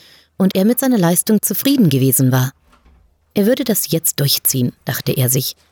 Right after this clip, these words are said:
egal wie viel unerledigte Arbeit sich auf seinem Tisch stapelte oder wie verlockend seine Couch heute früh ausgesehen hatte. Der Wind war nicht sehr stark, dafür strahlte die Sonne vom wolkenlosen Himmel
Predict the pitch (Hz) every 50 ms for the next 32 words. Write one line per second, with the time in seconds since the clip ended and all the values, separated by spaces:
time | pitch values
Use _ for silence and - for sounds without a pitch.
0 | _ _ - 151 - - 151 156 170 165 139 120 127 120 - - - - 165 170
1 | 180 156 139 143 139 139 131 - - 135 - - 147 151 - 139 127 - - 127
2 | 120 - 127 - - 127 127 131 131 - - 165 - - - - 139 143 170 -
3 | - 143 127 - 135 131 - _ _ _ _ _ _ _ _ 180 175 170 165 156
4 | 147 151 - - 190 170 - 170 160 156 160 180 185 _ - 147 147 - - 147
5 | 139 143 - - - - 185 208 - - - 131 123 - 139 - - - 143 135
6 | - 135 139 - - - 147 135 143 143 139 135 123 131 127 - - 127 135 -
7 | _ _ _ _ _ - - - - - - - - - - - - - - -
8 | 202 185 190 220 254 226 190 196 196 190 - - - - 143 143 - - - 165
9 | 156 135 127 - - - _ - 131 - 143 135 - - - 139 143 156 - 170
10 | 156 160 135 151 165 202 214 - - 139 143 135 147 156 160 - - 151 139 147
11 | 156 147 - 160 135 139 160 160 160 156